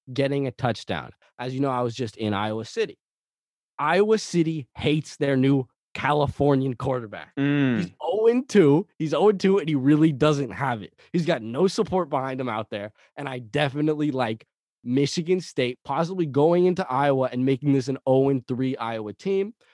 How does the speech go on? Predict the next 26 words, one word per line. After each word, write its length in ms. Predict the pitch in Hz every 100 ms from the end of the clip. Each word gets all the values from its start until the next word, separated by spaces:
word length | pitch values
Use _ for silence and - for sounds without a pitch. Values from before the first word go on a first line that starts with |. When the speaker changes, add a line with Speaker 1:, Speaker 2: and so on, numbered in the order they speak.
| _
Speaker 1:
But 160 | 165 156
they 120 | 135
get 180 | 131 214
a 60 | 220
touchdown, 600 | 202 185 - 196 190 190 -
let 160 | 143
'em 120 | 160 160
lose 140 | 156
by 140 | 143
two 240 | 120 - 165
touchdowns 520 | 160 143 - 143 123
on 140 | 120
the 80 | 117
tees. 420 | 104 165 160 151 - _
Michigan 480 | 120 139 143 143 143
State 400 | 123 - 123 - _
to 80 | -
Liberty. 380 | 101 101 80 - _
Speaker 2:
This 220 | - 151 381
is 140 | 311
some 240 | - 143
real 460 | 135 131 120 110 - -
ear 200 | 135 156
to 100 | 151
the 100 | 123
streets, 1000 | - - 135 143 151 147 - - -